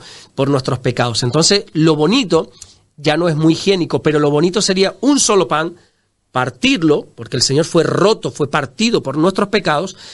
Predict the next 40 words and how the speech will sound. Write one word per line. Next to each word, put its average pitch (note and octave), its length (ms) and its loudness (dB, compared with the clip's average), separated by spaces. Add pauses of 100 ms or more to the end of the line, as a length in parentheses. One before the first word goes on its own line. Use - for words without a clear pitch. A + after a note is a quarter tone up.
(200)
y E3 120 0
todos F#3 500 0 (260)
ir D#3+ 180 -4
comiendo D3 580 0
del A#2 140 -6
Señor, A2+ 420 -6
ir C#3+ 140 -2
comiendo C#3+ 500 2
de B2 60 0
ese A#2 180 -2
pan. A#2+ 200 -4
Eso - 180 0
sería D3 420 0 (360)
lo D3 120 4
bonito. C3 360 -2
Pero C#3 240 0
volver, C#3 520 0
por C3 140 -8
favor, C3 260 -2
a B2 60 -2
aclarar E3+ 440 0
que C3+ 120 -10
el B2 140 -6
pan C#3 340 -2
no D#3 120 2
es C#3 140 -2
la B2 140 -6
carne G3 420 -2 (340)
y C3 120 2
el B2 100 2
vino D#3+ 240 2
no D3 180 2
es D#3 140 -2
la C3+ 140 -2
sangre. A#2+ 300 -2
Son, E3+ 300 0 (420)
eh, C#3+ 280 0
cosas F3 340 0
que E3+ 140 0
nos D3 300 0